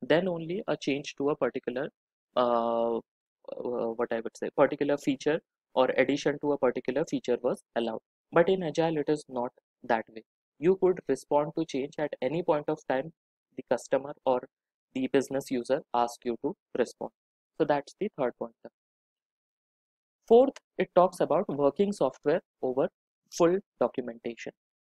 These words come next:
Now, full documentation in waterfall, we saw that, uh, the documentation was very exhaustive, very lengthy, and typically ranged from three hundred to four hundred pages. But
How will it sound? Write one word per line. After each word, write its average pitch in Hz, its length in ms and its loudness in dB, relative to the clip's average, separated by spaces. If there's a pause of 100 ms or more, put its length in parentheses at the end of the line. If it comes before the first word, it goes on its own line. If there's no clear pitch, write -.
(280)
Now, 160 160 4
full 226 260 8
documentation 202 800 2
in 196 120 0
waterfall, 175 520 4
we 170 120 -2
saw 151 240 2 (380)
that, 135 260 0
uh, 143 400 4
the 139 440 -6 (160)
documentation 160 880 0
was 143 400 -4 (380)
very 131 340 4
exhaustive, 131 640 -2 (220)
very 131 260 4
lengthy, 135 460 -2 (280)
and 135 180 -4
typically 151 460 0
ranged 135 340 -2
from 139 360 -2
three 143 180 2
hundred 135 320 0
to 143 120 -4
four 123 180 4
hundred 120 320 -6
pages. - 360 -6 (500)
But 185 140 4